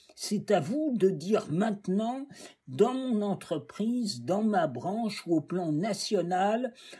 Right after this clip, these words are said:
voilà les conditions qui fait que, euh, la reprise post-pandémie peut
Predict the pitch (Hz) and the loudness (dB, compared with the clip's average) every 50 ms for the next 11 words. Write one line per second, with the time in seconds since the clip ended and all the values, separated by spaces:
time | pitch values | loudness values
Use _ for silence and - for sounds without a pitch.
0 | - _ - 143 143 202 233 233 226 233 233 233 214 156 127 - - - 285 294 | -20 _ -8 -2 2 2 4 4 4 4 2 4 2 2 0 -2 -4 -4 -2 -2
1 | 277 254 226 208 226 220 - - - - - 196 226 240 247 233 208 - - 240 | 0 -2 -2 -4 -4 -4 -4 -4 -8 -6 -4 -4 -4 -2 -2 -4 -6 -6 -2 0
2 | 247 226 - - - 214 226 196 180 - _ _ - 185 196 196 202 208 220 226 | 0 0 0 -2 -2 -2 -2 -2 -4 -6 _ _ 2 2 4 4 4 2 0 -2
3 | 226 - - - - - - _ _ _ - 143 139 127 120 - _ _ _ _ | -6 -12 -16 -18 -18 -20 -20 _ _ _ -2 -2 -2 -2 -6 -10 _ _ _ _
4 | _ _ 131 135 151 - - - - 214 226 208 208 - - - 202 214 208 196 | _ _ -2 -2 -2 -2 -4 -2 0 0 0 0 -2 -6 -8 -6 -6 -4 -4 -6
5 | 180 156 123 - - - _ _ - 233 226 202 - - - - _ - - - | -6 -8 -8 -10 -12 -14 _ _ -2 -2 -2 -2 -2 -6 -10 -12 _ -18 -20 -20
6 | _ _ 269 277 285 269 247 220 202 185 147 143 156 175 180 - _ _ _ _ | _ _ 0 0 2 2 2 2 2 0 0 -2 -6 -8 -12 -16 _ _ _ _
7 | _ _ _ _ - - _ _ _ _ _ _ _ - 254 254 240 220 180 139 | _ _ _ _ -20 -20 _ _ _ _ _ _ _ 0 2 4 4 4 4 2
8 | - | 0